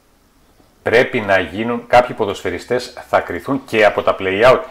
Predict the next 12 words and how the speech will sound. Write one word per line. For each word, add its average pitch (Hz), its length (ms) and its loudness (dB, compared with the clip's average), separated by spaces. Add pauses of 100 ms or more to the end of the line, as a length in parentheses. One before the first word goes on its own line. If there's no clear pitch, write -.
(140)
ή 208 160 0
πρέπει 139 640 2 (920)
να 120 160 2
πούμε 143 200 0
ότι 131 360 -2 (220)
η 175 120 -6
χρονιά, 175 580 4 (580)
οι 131 100 -6
κρίσεις 170 380 0
πρέπει 175 260 0
να 147 120 6
γίνουν 185 520 -2